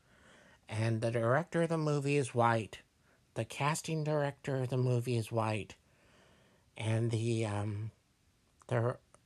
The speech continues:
the writer of the movie is Jewish. <laughs> So th-, there's a thing going like that. We'll see. Um, I, I hear that this American Pie movie's coming to Netflix sometime.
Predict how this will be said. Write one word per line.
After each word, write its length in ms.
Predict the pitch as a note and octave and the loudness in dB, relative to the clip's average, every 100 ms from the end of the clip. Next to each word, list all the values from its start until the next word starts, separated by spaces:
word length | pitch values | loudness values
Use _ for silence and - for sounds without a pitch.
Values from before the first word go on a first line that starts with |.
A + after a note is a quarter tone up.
| - | -8
the 180 | B2+ A#2+ | 4 6
writer 360 | C3 D#3 D3 | 8 6 4
of 40 | C3 | 2
the 80 | |
movie 320 | B2+ C3+ B2 B2 | 2 2 4 2
is 100 | A2 | 0
Jewish. 580 | - - A#2 E2+ - - - _ _ _ _ _ _ _ _ _ _ _ _ _ - _ _ _ _ _ _ _ _ _ | -2 2 2 2 -4 -8 -14 _ _ _ _ _ _ _ _ _ _ _ _ _ -20 _ _ _ _ _ _ _ _ _
<laughs> 100 | - F#3+ - - - - - - - - - - - - | 2 2 -2 -20 -20 -20 -20 -20 -20 -18 -14 -14 -14 -16
So 240 | - C#3 B2+ | 2 6 6
th-, 140 | C3+ - | 2 -2
there's 380 | D#3+ D#3+ D3+ C3+ | 2 4 4 2
a 80 | |
thing 240 | C#3+ D3 C#3 | 0 0 2
going 220 | C3+ C3 | 4 4
like 200 | B2 A#2+ | 2 0
that. 260 | A#2+ A#2 - - _ _ - - - - - _ _ _ - | -2 -2 -6 -14 _ _ -20 -20 -20 -20 -20 _ _ _ 0
We'll 220 | G3 A3 | 4 4
see. 480 | - G#3 F#3+ F3+ - - | 2 2 2 0 -6 0
Um, 460 | D3+ D3+ D#3 E3 - _ _ - | 2 4 2 -4 -12 _ _ -6
I, 220 | C#3+ D#3 D3 - - | 0 0 -2 -12 -4
I 140 | D#3+ | -2
hear 420 | D#3 - G3 G3 | -2 -2 0 0
that 280 | F#3+ F3+ - | 2 0 0
this 360 | F3+ E3+ - - | 0 0 -4 -4
American 760 | D#3 D3 D3 D#3+ E3 E3 E3 D#3+ | 0 0 0 0 0 -2 -4 -6
Pie 560 | - C#3+ C#3+ D3 D3 | -4 -2 0 2 2
movie's 540 | C#3 C#3+ C3+ C3+ C3+ B2+ | 0 0 0 0 -2 -4
coming 340 | - C#3 C#3+ | -2 -2 -2
to 280 | B2 C3 B2 | -2 0 -2
Netflix 680 | G2+ C3+ C#3 - C#3+ C#3 - | -2 -2 -2 -2 -2 -2 -4
sometime. 880 | - B2+ C3 - B2+ C3 C3 C3 | -2 -2 -2 -2 -2 0 0 -2